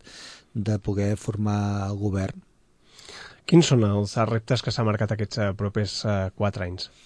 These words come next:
Speaker 1: Els reptes són els mateixos que hi ha en el mateix, eh, proposta d'acord que vaig fer en els partits polítics. El repte és, eh, continuar oferint, eh, a nivell dels tributs municipals que siguin els més justos,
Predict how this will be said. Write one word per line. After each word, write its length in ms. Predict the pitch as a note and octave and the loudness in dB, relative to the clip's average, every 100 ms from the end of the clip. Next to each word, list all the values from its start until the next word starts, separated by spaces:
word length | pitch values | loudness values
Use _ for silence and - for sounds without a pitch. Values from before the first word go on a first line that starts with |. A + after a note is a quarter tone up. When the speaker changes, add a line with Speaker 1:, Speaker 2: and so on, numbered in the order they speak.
| - - - - - - - | -20 -20 -20 -20 -20 -8 -2
Speaker 1:
Els 100 | A2 | 2
reptes 300 | C#3 D#3+ G#3 | 4 4 4
són 140 | F3+ | 4
els 100 | C3+ | 4
mateixos 400 | A2 A2 B2 C#3+ | 4 4 4 4
que 140 | - A2+ | 4 4
hi 40 | |
ha 60 | A2+ | 6
en 120 | C#3 | 4
el 80 | A#2 | 2
mateix, 520 | G#2 G2 A2 B2+ - | 0 0 2 2 2
eh, 200 | A2 G2 | -2 -2
proposta 500 | G2 A2 G2 G#2+ - | -4 -4 -2 -2 -2
d'acord 380 | A#2+ G#2 G#2+ A#2+ | -4 -4 -6 -4
que 80 | B2+ | -4
vaig 160 | G2+ G2 | -4 -4
fer 200 | - G#2 | 0 0
en 140 | B2+ A2 | 0 -2
els 160 | G2 | -4
partits 380 | - F2+ G2 - | -4 -4 -4 -4
polítics. 640 | - G2+ B2+ G#2 F#2 - - | -2 0 2 -2 -2 -6 -4
El 220 | G#2 G#2 | -6 -4
repte 380 | F#2+ G2+ - A#2+ B2 C3+ | -2 -2 2 4 6 8
és, 220 | C3 - - | 6 4 2
eh, 260 | G#2 G2+ G2 | 2 0 -2
continuar 480 | - G2 G2 G2 G2+ | -2 -2 0 0 0
oferint, 560 | G#2 - G2+ A2+ G#2+ | 0 0 4 4 2
eh, 680 | G2+ - - - - _ - | -4 -14 -20 -20 -20 _ -12
a 800 | B2+ C3 - - - - - - | -10 -8 -8 -10 -10 -12 -12 -6
nivell 300 | G2+ G2+ G#2+ | 0 2 4
dels 260 | G#2 G#2 - | 4 0 -2
tributs 420 | G#2+ G2+ A#2+ - | 0 2 2 2
municipals 880 | A#2 G#2 F#2+ G2+ A2+ A2+ A2 - - | 0 0 0 0 4 4 4 4 2
que 120 | - | -2
siguin 260 | G#2+ A2+ G#2+ | 0 2 2
els 160 | G#2 G2 | 0 0
més 140 | G2+ | 0
justos, 760 | F#2+ B2 - - G2 F#2+ - | 6 6 6 0 -2 -2 -6